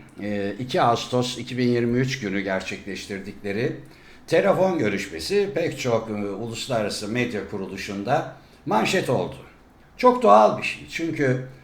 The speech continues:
bir nato ülkesi olarak Türkiye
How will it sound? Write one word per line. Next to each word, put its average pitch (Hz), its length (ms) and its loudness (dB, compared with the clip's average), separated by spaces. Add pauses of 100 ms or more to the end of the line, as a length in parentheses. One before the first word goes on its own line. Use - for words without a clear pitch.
(180)
bir 170 240 0
nato 170 260 0
ülkesi 104 480 -4
olarak 85 600 -4
Türkiye 135 640 -4